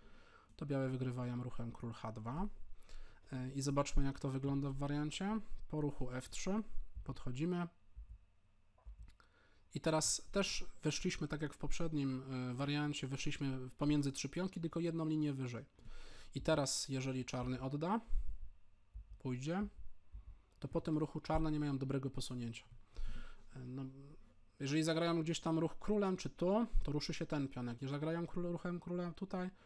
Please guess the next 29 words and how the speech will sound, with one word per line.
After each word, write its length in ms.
to 100
ruszy 200
się 120
ten 180
pionek. 360
Tak, 300
i 60
po 100
prostu 560
pionka 320
wezmą, 380
ale 160
dojdzie 220
do, 120
dojdzie 440
drugi 240
pionek 280
do 80
promocji. 440
Dobrze, 280
bardzo 340
ważny 320
motyw, 420
tak 140
zwany 300
motyw, 560
e, 220
trójkąta. 840
Em, 1000